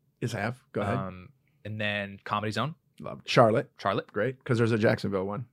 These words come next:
Speaker 2: Yep, Charlotte. Um, Zanies.
Speaker 1: Nashville.
Speaker 2: Everyone knows Zanies.
Speaker 1: Yeah.
Speaker 2: Uh, and then the Punchline, Atlanta.
Speaker 1: Oh, in, in Fishtown?
Speaker 2: <clears throat> In where?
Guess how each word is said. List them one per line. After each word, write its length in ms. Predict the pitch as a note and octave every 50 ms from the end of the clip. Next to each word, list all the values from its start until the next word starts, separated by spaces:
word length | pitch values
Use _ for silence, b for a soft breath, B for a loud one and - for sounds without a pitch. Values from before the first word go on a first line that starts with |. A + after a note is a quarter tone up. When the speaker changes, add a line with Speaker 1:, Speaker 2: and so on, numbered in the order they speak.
| _ _ _ -
Speaker 2:
Yep, 260 | C3+ C#3+ E3+ - _
Charlotte. 360 | - - - G#2 G#2 A#2+ A#2+ - _ -
Um, 640 | A#2 A2+ A2+ A2+ A2 A2 A2 G#2+ G#2+ G#2+ G#2+ G#2+ A2 A2
Zanies. 380 | G#2+ A2 G#2 G#2 B2+ D3+ - _ _ _ _ _ _ _ _ _ _ _ -
Speaker 1:
Nashville. 280 | A#2+ G2+ E2 E2+ G#2
Speaker 2:
Everyone 180 | F#2+ F#2+ G2+ G2+
knows 320 | F#2+ F#2+ F#2 G2 G2 F#2+ G2 -
Zanies. 340 | G2 F#2 F#2 G2+ B2+ B2+ _ _ -
Speaker 1:
Yeah. 160 | B2+ A2 B2 B2+ B B B B B B B B
Speaker 2:
Uh, 340 | C3 B2+ A#2+ A#2 A#2 A#2 B2
and 100 | B2+ A#2+
then 80 | A#2+ A#2+
the 60 | B2
Punchline, 320 | B2+ F#3 F#3+ - - E2+ E2+ _ _
Atlanta. 300 | G2 G2 G#2 G2+ E2+ - _ _ _ _ _ _ _ _ _ _ _ _ _ _ - D#3+
Speaker 1:
Oh, 140 | F#3 G3
in, 100 | D3+ C3 C3
in 140 | C#3 B2+ B2
Fishtown? 420 | E3 - - G3 G#3 E3+ A#2 G2+ G2 _ _ _ _ _
Speaker 2:
<clears throat> 280 | _ _ - - _ -
In 120 | A2 G#2
where? 200 | G#2 C#3 D#4+ -